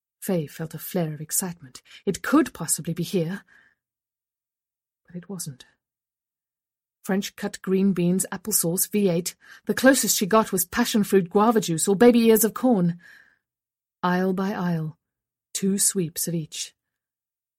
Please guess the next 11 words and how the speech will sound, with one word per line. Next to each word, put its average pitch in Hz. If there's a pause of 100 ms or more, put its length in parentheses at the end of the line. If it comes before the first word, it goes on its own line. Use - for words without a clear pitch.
(220)
By 190
the 185
time 214
she 190
reached 180
produce, 170 (260)
a -
frenzy 196
was 151
setting 170
in. 147